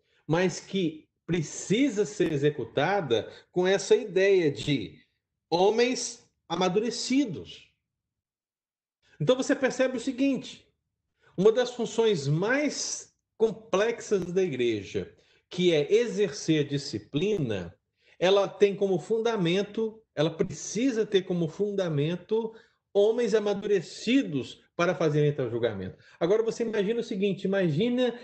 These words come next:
uma, uma situação, a igreja ter que tomar uma decisão com meninos na liderança, com bebês espirituais na liderança. Imagina,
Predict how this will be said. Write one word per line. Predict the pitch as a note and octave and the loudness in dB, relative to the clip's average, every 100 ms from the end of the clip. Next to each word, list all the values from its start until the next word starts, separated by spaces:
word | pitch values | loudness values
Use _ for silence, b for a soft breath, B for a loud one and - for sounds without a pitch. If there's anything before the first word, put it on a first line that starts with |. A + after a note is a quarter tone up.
| B D3+ | B -6
uma, | F#3 F#3+ | -2 0
uma | F3 F3 | 0 0
situação, | F#3 F#3+ F#3+ E3+ - - A3 A#3 | 0 0 2 0 0 0 4 4
a | |
igreja | F3+ C#3+ G3 A3+ G3 | 2 4 4 4 2
ter | G3+ G3 | 0 0
que | |
tomar | - F3+ | 0 -2
uma | G3 F#3+ | 0 0
decisão | E3+ - A#2 D3 G#3 A3+ B B B - | -2 -2 0 2 2 -2 B B B 0
com | G3 | 2
meninos | F#3+ G#3 A3+ A3+ C#4 G3 G#2+ - - - _ _ _ | 2 0 0 2 2 2 -2 -6 -16 -20 _ _ _
na | C#3+ | -2
liderança, | D#3 C#3+ - F#2+ E2+ - _ _ _ _ _ _ _ _ _ _ _ _ _ _ _ _ _ _ _ _ _ _ | 0 0 -4 -6 -8 -20 _ _ _ _ _ _ _ _ _ _ _ _ _ _ _ _ _ _ _ _ _ _
com | E3 F3+ | 0 4
bebês | G3 D#3 A#3 C#4+ | 4 4 0 0
espirituais | G#3+ - G#3+ G3+ - F#3+ G3 | -2 2 2 2 0 0 2
na | E3+ | 0
liderança. | D#3 C#3+ G2+ F#2+ - _ _ _ _ _ _ _ _ _ _ _ _ _ _ _ _ - | 0 -2 -4 -8 -16 _ _ _ _ _ _ _ _ _ _ _ _ _ _ _ _ -6
Imagina, | G3+ F3 G2+ F2 F#2+ | -2 -2 -2 -8 -12